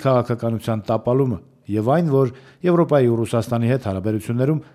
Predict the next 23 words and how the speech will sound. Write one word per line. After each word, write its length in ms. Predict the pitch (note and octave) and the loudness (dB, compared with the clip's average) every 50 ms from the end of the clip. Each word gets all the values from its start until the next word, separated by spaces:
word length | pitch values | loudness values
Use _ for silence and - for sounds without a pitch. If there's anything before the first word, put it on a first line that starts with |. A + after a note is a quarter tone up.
| _ _ _ - | _ _ _ -2
Հայաստանն 520 | E3 F3 D#3 - - - C#3+ C#3+ C3+ B2+ A#2 | -2 0 0 0 0 2 2 2 2 2 0
այնուամենայնիվ 720 | A#2 A2 G#2+ G#2 G#2 G#2+ G#2 G#2+ G#2+ G#2+ A2+ A#2 A2 - - _ - | 0 0 0 0 0 0 -2 0 0 0 -2 -2 -4 -6 -10 _ -4
առաջնորդվել 640 | D#3+ D#3 C#3+ B2 - B2+ A#2 G2 - - A2+ A2+ A#2 | -2 0 0 0 -2 -2 -4 -4 -4 -4 -2 0 0
է 60 | A#2+ A2 A2+ - - _ - | 0 -2 -6 -10 -20 _ -6
կամ-կամով 680 | - G2+ G#2 G#2 G2 - G2+ G2 G#2 G#2+ A#2 C3 B2+ A#2+ - - | -4 -4 -4 -4 -6 -8 -6 -6 -4 -2 -2 -2 -2 -4 -6 -6
ու 180 | A#2 G#2+ G#2 G#2 G2+ A2+ - - G#2+ | -4 -2 -2 -2 -4 -6 -8 -8 -10
ընտրել 380 | G2+ F2+ - G2 G2+ G2+ F#2+ G#2 | -10 -8 -6 -4 -4 -4 -4 -4
Ռուսաստանը»։ 680 | F#2+ G2+ F#2+ - - A#2 A2+ - - - C3+ C3 A#2+ F#2+ - - - - - - - - - - - - - - - - - - - - - - - - - - - - - - - - - - - - - - - - - - - | -6 -8 -8 -4 -4 -4 -4 -4 -4 -2 -2 -2 -2 -4 -8 -10 -12 -10 -10 -10 -10 -12 -12 -12 -12 -10 -10 -10 -10 -10 -10 -10 -8 -8 -8 -10 -12 -12 -12 -12 -10 -10 -10 -10 -10 -10 -8 -8 -8 -8 -8 -8 -10 -12 -8 -2 0
Հայկական 440 | E3+ F3 F3 F3+ F3 F3 F3 E3 D3+ C3+ | 0 2 2 0 0 2 2 2 2 2
ժամանակը 440 | D3 D3 D3+ D3+ D3+ D3+ D3 D3 C#3 C3 | 2 2 2 2 0 0 0 0 0 0
գրում 240 | C#3 C3+ B2+ A#2 G#2 | 2 0 0 -2 -4
է. 20 | - - - - - _ - | -8 -10 -20 -20 -8 _ 2
«Գագաթաժողովի 600 | E3+ F3+ F#3 F#3+ - F#3+ F3+ E3+ F3 F3 E3+ E3+ D#3+ E3+ | 4 6 6 6 6 6 6 6 6 6 6 4 4 4
պաշտոնական 580 | D#3 C#3 - D#3 D3+ D3 D3 C3+ C#3 C3+ B2+ - | 2 2 2 2 2 2 2 2 2 2 2 2
փակումից 340 | C3+ C3 - C3 C3 B2+ - B2+ | 0 0 2 0 0 0 0 0
հետո 220 | B2 A#2+ C#3+ C#3 C3+ | 0 2 4 4 4
արդեն 320 | B2 A#2 - B2+ A#2+ A2+ - | 4 2 0 -2 -2 0 0
կարելի 260 | A#2 A2+ A#2 A2+ A#2 | 0 0 2 2 2
է 60 | A#2 | 2
արձանագրել, 580 | A2+ A2+ G#2 A#2 A#2 A#2 A2+ A2 B2 C3+ C3+ B2+ A#2 | 2 2 0 0 0 0 0 0 0 0 0 2 2
որ 180 | A#2 A#2 A2+ A2 G#2+ A#2+ | 2 2 0 -2 -2 -4
այն 100 | B2 A#2+ A#2 | -4 -4 -4
չունեցավ 500 | - C3+ C3+ C#3+ C#3+ C#3 - D#3 C3 G#2+ | -4 -2 -2 -2 0 0 2 2 2 0